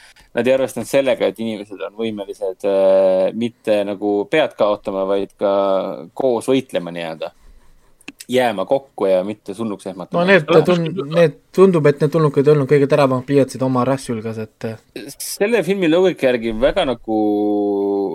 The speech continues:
Speaker 1: üldse nagu veider, veider nagu loogika, et lähme
Speaker 3: No.
Speaker 1: käsi võitlusesse ja siis tuleme.
Speaker 3: U S A, nagu, kus igal inimesel on relv, sa lähed,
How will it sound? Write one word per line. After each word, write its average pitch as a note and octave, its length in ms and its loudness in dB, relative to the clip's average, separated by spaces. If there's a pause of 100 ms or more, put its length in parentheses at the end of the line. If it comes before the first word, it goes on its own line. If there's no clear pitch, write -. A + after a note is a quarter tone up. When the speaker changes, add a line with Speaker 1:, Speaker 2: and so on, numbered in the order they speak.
(120)
Speaker 1:
üldse C3+ 300 -2
nagu F#2+ 320 -6 (440)
veider, G#2+ 440 0 (180)
veider G#2 380 -2 (380)
nagu G#2 200 -6
loogika, G#2+ 460 0
et - 60 -20 (160)
lähme A#2+ 280 -2
Speaker 3:
No. F#2+ 80 -4
Speaker 1:
käsi B2+ 280 -2
võitlusesse C3 920 0
ja G#2+ 180 4
siis - 280 -10
tuleme. D3+ 300 2
Speaker 3:
U A2 40 -2
S - 40 -4
A, B2 220 4 (760)
nagu, B2+ 400 -8
kus B2 160 -12
igal D#3+ 300 0
inimesel C3 420 -4
on A#2 100 -4
relv, C3+ 300 -2
sa B2 160 -4
lähed, A#2 260 -4